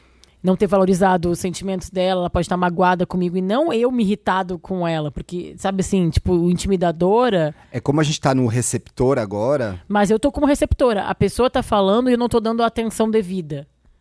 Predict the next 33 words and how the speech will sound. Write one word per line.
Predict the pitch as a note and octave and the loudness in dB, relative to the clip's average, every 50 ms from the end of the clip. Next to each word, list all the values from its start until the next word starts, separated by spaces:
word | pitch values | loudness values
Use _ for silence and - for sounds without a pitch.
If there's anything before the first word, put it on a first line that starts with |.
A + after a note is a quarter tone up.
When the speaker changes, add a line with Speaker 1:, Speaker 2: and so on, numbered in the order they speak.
| _ _ _ _ _ - | _ _ _ _ _ -20
Speaker 2:
Sim. | - - - D3+ D3 B2+ A#2 A#2 A2+ | -16 -6 -4 -2 0 0 -2 -4 -4
Speaker 1:
Eu | - G3 G3+ A#3 C4 | -2 0 2 2 2
me, | C#4+ C#4 | 0 -4
me | G#3+ A#3+ A#3+ A#3+ B3 | -6 -4 -4 -2 0
mexe | A#3 A3+ A3+ A3+ - - | 2 2 2 2 0 0
mais | A3+ A3 G#3+ A#3 C#4+ E4 D#4 C#4 | 0 2 2 4 4 2 2 2
ainda | C#4 B3 A3+ A3+ G3+ | 0 0 0 -2 -2
o | - | 0
saber | - G#3 F#3+ F3+ F#3+ F#3 | 0 0 0 2 0 0
ouvir, | F#3 E3+ G#3 G#3 | 2 0 0 -2
me | G#3 | -2
mexe | G3+ G3+ G3 - - | -2 -2 -2 -4 -4
mais | G3+ F#3+ F#3 G#3 C4 D#4+ D#4+ - | -4 -2 -2 0 0 -2 -2 0
nesse | B3+ B3 B3+ - A3 | 0 0 0 0 -2
sentido. | - - G3 F3 - - - F#3 F3+ E3+ F#3 B3 E4+ - _ _ _ _ _ _ _ _ | -2 -2 -2 -2 -2 -4 -2 -2 -2 0 0 -2 -2 -2 _ _ _ _ _ _ _ _
Speaker 2:
Eu | - A2+ A#2+ | -2 0 2
acho | B2 A#2 - | 2 0 0
que | - | 0
eu | C#3+ C#3 | 2 2
não | C3+ | 2
entendi. | C3+ B2+ - D3+ E3 C3 G#2 G2 | 2 2 0 0 0 0 -2 -4
Você | F#2+ - - G#2 | -6 -4 -6 -6
consegue | - A#2+ G#2 - A#2+ F#2 F2 | -4 -4 -4 -4 -4 -4 -4
repetir | F2+ F2+ - - - - - C3 C3 | -6 -6 -8 -10 -12 -6 -4 -4 -4
de | G2 E2+ F#2 F#2 | -2 -2 -4 -2
um | F#2+ G2 F#2 | -2 -2 -2
outro | F#2 - F#2 F#2+ | -2 -2 -2 -2
jeito? | F2 F#2 B2 A#2+ G2+ - | 0 0 0 0 0 -2
Speaker 1:
Vou | E3 D#3+ F3 G3 F#3+ F3+ | -4 -2 0 2 2 4
repetir | F3+ F#3 - F#3+ - F#3+ | 2 2 0 -2 -6 -4
de | E3+ F#3+ | -4 -4
outro | F3+ F3+ G3+ A3+ | -6 -4 -6 -6
jeito. | G#3 E3+ C#3+ - - - | -6 -6 -8 -8 -12 -18